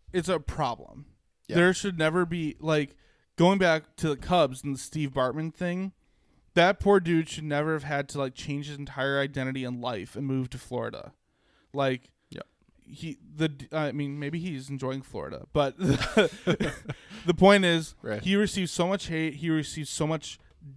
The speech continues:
Speaker 1: he received death threats.
Speaker 2: Yep.
Speaker 1: Guys, there's way more to life than sports. The only people whose life is sports are the athletes. Okay?
Speaker 2: Yep.
Speaker 1: Everybody else, you need to get over wins and losses every now and then, and successes and failures.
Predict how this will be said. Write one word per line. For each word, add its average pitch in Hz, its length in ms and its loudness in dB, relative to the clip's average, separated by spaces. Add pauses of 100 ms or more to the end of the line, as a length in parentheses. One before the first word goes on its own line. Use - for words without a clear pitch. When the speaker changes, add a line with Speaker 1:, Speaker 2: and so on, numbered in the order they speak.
Speaker 1:
he 190 280 0
received 160 400 -2
death 131 200 -2
threats. 131 500 -6 (200)
Speaker 2:
Yep. 113 160 -12 (400)
Speaker 1:
Guys, 160 480 4
there's 175 280 4
way 170 200 2
more 180 160 4
to 175 40 0
life 156 280 -2
than 147 120 -8
sports. - 500 -6
The 165 100 -2
only 175 200 2
people 185 400 -2
whose 147 300 -2
life 135 360 -4
is 143 120 -6
sports 151 480 -2
are 147 180 2
the 131 180 -4
athletes. - 720 -12 (480)
Okay? 143 460 -4 (280)
Speaker 2:
Yep. 123 140 -8
Speaker 1:
Everybody 190 400 4
else, 160 500 2
you 156 100 -8
need 151 140 0
to 151 60 -6
get 147 200 0
over 165 600 2
wins 151 320 0
and 156 100 -2
losses 127 460 -4
every 127 160 -4
now 120 200 -4
and 123 120 -6
then, 123 180 -4
and 131 180 -8
successes 143 520 -8
and 147 120 -4
failures. 127 480 -2